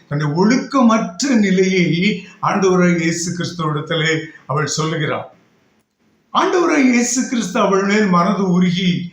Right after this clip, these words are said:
அவளோடு கூட சம்பாஷிக்கிறார். அவளுடைய கணவனை அவள் அழைத்து கொண்டு வர முடியாத நிலையிலே, அவள் கேள்விப்பட்ட சத்தியத்தை அவளுக்கு நினைவுபடுத்துகிறாள். "மேசியா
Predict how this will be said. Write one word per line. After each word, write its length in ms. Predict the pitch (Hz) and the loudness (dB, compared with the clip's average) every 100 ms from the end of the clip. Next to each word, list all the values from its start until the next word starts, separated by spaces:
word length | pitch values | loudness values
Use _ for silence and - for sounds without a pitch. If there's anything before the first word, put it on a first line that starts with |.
| - | -12
அவளோடு 440 | - 170 185 247 254 - | -4 2 4 4 2 0
கூட 220 | 214 190 180 180 175 - - | 0 2 2 0 -4 -10 -4
சம்பாஷிக்கிறார். 1040 | 190 185 196 220 - 196 147 170 147 170 - - - _ _ _ _ _ _ _ | 0 2 2 0 0 -4 -6 -2 0 0 -2 -6 -14 _ _ _ _ _ _ _
அவளுடைய 240 | 175 175 180 | -2 0 2
கணவனை 420 | 185 254 285 277 | 2 2 4 4
அவள் 200 | 214 208 | 4 2
அழைத்து 420 | 180 190 254 269 | 2 2 0 -2
கொண்டு 240 | 262 220 214 | -2 0 0
வர 180 | 190 208 | 2 2
முடியாத 600 | 190 180 226 233 233 226 | 2 2 2 2 2 0
நிலையிலே, 580 | 196 185 185 180 180 156 147 - - - _ _ _ _ | 0 2 4 4 2 0 -2 -8 -14 -20 _ _ _ _
அவள் 400 | - 170 185 180 | -2 2 2 0
கேள்விப்பட்ட 760 | 180 247 330 370 339 285 262 226 | -2 0 2 0 0 0 -2 -2
சத்தியத்தை 720 | 185 202 - 247 220 185 262 | -4 -4 -4 -2 0 0 -2
அவளுக்கு 340 | 214 208 180 | -2 -2 -2
நினைவுபடுத்துகிறாள். 1080 | 190 190 240 240 185 185 170 165 143 - - _ _ _ _ _ _ _ _ _ _ - | -2 0 2 2 2 0 -2 -6 -8 -10 -18 _ _ _ _ _ _ _ _ _ _ -6
"மேசியா 600 | 147 196 240 - 254 269 | -2 0 0 2 2 4